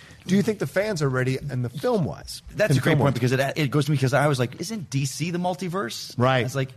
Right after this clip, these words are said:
Speaker 2: "So when did it, Marvel have the multiverse?" And I know maybe D C has the Infinite Earths. So I'm just
Speaker 1: Right.
Speaker 2: like, for, even for me as a fan who's been with this forever, it's just like, but I think the fans are smart enough, and I think, I think Feige does such a good job of, you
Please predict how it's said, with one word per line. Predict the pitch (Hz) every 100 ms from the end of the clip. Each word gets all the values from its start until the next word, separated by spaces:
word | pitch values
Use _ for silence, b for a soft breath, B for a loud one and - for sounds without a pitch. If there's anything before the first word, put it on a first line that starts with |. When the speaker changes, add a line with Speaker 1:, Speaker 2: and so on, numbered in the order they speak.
| -
Speaker 2:
"So | - 156
when |
did | 208
it, | 156 147
Marvel | 131 160 214 131
have | 104
the |
multiverse?" | 113 107 107 104 95 95 -
And | 98 92 B B B B
I | 127
know | 135
maybe | 123 123 113
D | 104 120
C | 127
has | 117 101
the | 104
Infinite | 151 156 139 110
Earths. | 117 113 110
So | - - 135
I'm |
just | 135 143
Speaker 1:
Right. | 123 113 - -
Speaker 2:
like, | -
for, | - 175
even | 214 185
for | 131 147
me | 190 262
as | 143
a | 131
fan | 131 127
who's | 127 98
been | - 147 160
with | 139
this | 135
forever, | - 143 208 135
it's | 127
just | 123 113
like, | 107 - B B B B
but | - 196 156 - -
I | 127
think | 143 127
the |
fans | 120 120 107
are | 90
smart | - 131 156
enough, | 160 156 143 -
and | 101
I | 101
think, | 110 98 - _ _ -
I | 117
think | - 110
Feige | - 117 117 113
does | 92 90
such | - 131 120
a | 127
good | - 110 92 -
job | 98 87 87 110 B B B B
of, |
you | -